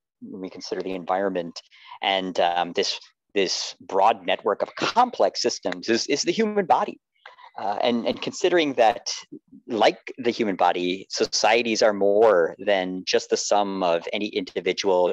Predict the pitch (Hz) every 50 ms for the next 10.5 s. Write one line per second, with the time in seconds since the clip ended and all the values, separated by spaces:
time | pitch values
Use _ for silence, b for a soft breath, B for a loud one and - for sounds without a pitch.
0 | - - 104 101 101 101 101 98 - 92 82 76 76 85 98 _ _ - 98 85
1 | 78 90 - - 208 185 - - - - 71 - - - - - 98 92 95 -
2 | - - - 92 90 87 90 92 92 92 95 95 98 95 - B B B B B
3 | B B - - - - - _ - - - - - - b b b b b b
4 | _ - 139 151 156 135 110 110 110 - 110 - - 104 95 95 90 90 - -
5 | 110 98 104 98 - 95 92 95 98 - - - 107 90 85 82 85 85 82 90
6 | 87 - - 113 95 104 101 92 92 87 87 85 85 85 82 90 92 92 90 -
7 | - 90 - - 95 90 90 87 87 87 90 87 - - - 90 87 85 85 92
8 | 107 B B B B B B B B B B _ - 113 101 101 101 95 98 -
9 | - - 101 98 95 95 92 - - 98 92 92 87 - 104 107 - - 104 104
10 | 104 - 104 101 98 - - - - 117